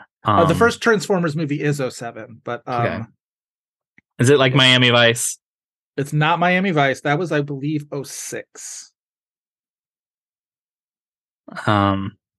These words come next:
Speaker 2: Okay.
Speaker 1: Yeah, she's
Speaker 2: What
Speaker 1: not
Speaker 2: else
Speaker 1: in
Speaker 2: was that
Speaker 1: Transformers.
Speaker 2: summer?
Speaker 1: Weirdly, she's also in The Savages.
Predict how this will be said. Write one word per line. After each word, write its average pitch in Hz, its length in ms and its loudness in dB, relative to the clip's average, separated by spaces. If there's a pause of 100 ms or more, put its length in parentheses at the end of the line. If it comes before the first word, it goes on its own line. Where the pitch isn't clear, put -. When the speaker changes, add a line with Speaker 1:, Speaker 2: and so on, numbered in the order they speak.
(2000)
Speaker 2:
Okay. 90 440 0
Speaker 1:
Yeah, 123 100 -2
she's - 180 -2
Speaker 2:
What 147 120 6
Speaker 1:
not 147 80 6
Speaker 2:
else 127 140 2
Speaker 1:
in 123 40 0
Speaker 2:
was 127 120 4
that 123 160 0
Speaker 1:
Transformers. - 420 -2
Speaker 2:
summer? 92 1600 -2 (180)
Speaker 1:
Weirdly, 330 420 4
she's 180 220 -2
also 190 300 0
in 254 80 -2
The 208 80 -6
Savages. - 800 -10